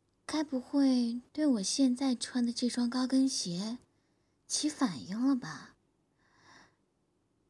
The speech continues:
什么？你还想让我用这双鞋子把你弄射了？<laughs> 真是的，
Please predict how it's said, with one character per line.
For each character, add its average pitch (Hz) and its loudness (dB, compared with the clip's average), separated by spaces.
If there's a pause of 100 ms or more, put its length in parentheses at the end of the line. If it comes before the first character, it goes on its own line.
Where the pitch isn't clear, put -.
(120)
什 - -2
么？ 233 -8 (1160)
你 269 2
还 339 -2
想 285 2
让 277 4
我 190 -6 (100)
用 269 2
这 277 0
双 302 -2
鞋 175 -2
子 240 -6
把 240 -2
你 247 4
弄 220 0
射 302 -2
了？ - -16 (1200)
<laughs> - -18
真 294 4
是 240 0
的， 143 -16